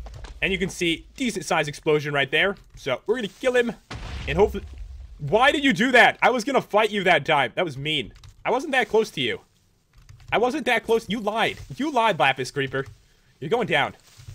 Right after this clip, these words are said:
Just don't blow up. You scare me with that sound, but you don't get, like, any bigger like a normal <laughs> creeper, which is one of the bugs in the mod at the moment. Um, <laughs> did he fall in this hole? Oh my god. He fell into the ravine and I think actually landed in the lava.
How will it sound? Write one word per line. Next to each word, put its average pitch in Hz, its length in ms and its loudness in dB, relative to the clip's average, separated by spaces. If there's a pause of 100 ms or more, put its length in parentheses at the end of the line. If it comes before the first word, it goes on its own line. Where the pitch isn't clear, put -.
(280)
Just 151 200 -8
don't 247 240 0
blow 226 220 4
up. 151 220 4
You 151 100 -8
scare 240 340 -2
me 240 80 -4
with 208 120 0
that 156 160 0
sound, 180 300 -2
but 135 100 -4
you 156 80 -4
don't 214 160 -2
get, 202 140 -2
like, 180 200 0
any 175 160 -4
bigger 147 360 -2
like 123 160 -4
a 139 60 -4
normal 143 260 -4
<laughs> - 0 -
creeper, - 460 -4 (420)
which 190 120 -2
is 196 100 -2
one 220 120 2
of 208 40 0
the 202 60 2
bugs 165 320 -2
in 175 60 -8
the 147 80 -2
mod 139 240 0
at 143 60 -6
the 131 60 -10
moment. 120 380 -6 (440)
Um, 151 340 2 (200)
<laughs> - 220 -20
did 277 360 -4
he 277 120 -2
fall 202 260 0
in 226 60 0
this 196 160 2
hole? 185 320 0 (760)
Oh 277 140 6
my 262 120 4
god. 220 380 2 (460)
He 240 180 -2
fell 226 360 2
into 233 200 0
the 220 120 6
ravine 196 560 0
and 160 200 0
I 165 100 0
think 208 260 -8
actually 190 260 0
landed 170 240 -2
in 160 140 -4
the 135 80 -2
lava. 135 420 0